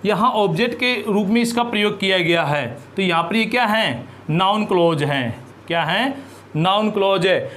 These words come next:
नाउन के रूप में यह प्रयोग हुआ है। जबकि क्लॉज कैसा ही है, सबऑर्डिनेट क्लॉज हैं। इधर ये कौन सा क्लॉज है, ये मेन क्लॉज हैं। ये आइडेंटिफिकेशन होना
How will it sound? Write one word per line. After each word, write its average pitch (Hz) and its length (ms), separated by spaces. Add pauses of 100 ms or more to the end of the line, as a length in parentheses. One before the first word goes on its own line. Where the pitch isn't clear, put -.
(140)
नाउन 226 300
के 233 100
रूप 214 160
में 202 120
यह 202 80
प्रयोग 202 680
हुआ 160 280
है। 151 480 (760)
जबकि 214 220
क्लॉज 233 360
कैसा 254 280
ही 269 120
है, 226 320 (360)
सबऑर्डिनेट 185 680
क्लॉज 160 280
हैं। 127 380 (120)
इधर 175 180
ये 226 80
कौन 233 220
सा 233 100
क्लॉज 254 280
है, 202 300 (140)
ये 180 80
मेन 185 380
क्लॉज 160 360
हैं। 127 480 (680)
ये 160 60
आइडेंटिफिकेशन 226 640
होना 214 500